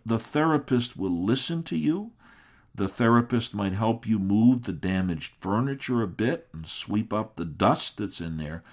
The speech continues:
but they can't fix the furniture. And, and they can't get rid of the dust because only the gospel, only God can do that. And, and so, anyway, that, that's what we're dealing with. Identify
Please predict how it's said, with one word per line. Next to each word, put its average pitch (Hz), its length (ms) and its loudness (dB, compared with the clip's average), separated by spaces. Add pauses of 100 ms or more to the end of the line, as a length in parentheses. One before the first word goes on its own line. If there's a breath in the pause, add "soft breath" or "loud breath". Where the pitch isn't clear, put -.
(580 loud breath)
but 135 160 0
they 147 140 -4
can't 190 460 -8
fix - 440 -8
the 190 140 -2
furniture. 196 1120 -2 (720 loud breath)
And, 143 180 2
and 151 140 0
they 135 140 2
can't 185 640 -4
get 156 200 -6
rid 160 180 0
of 170 140 2
the 185 100 0
dust 220 840 0
because 123 260 0
only 147 240 4
the 139 100 2
gospel, 120 640 -2
only 135 240 6
God 120 560 0
can 90 260 -8
do 73 260 -2
that. 69 480 -12 (720 loud breath)
And, 104 200 -2
and 117 180 2
so, 110 380 0
anyway, 73 320 -4
that, 123 260 2
that's 131 220 2
what - 100 -8
we're 85 60 -4
dealing 69 360 -8
with. - 220 -14
Identify 113 680 -2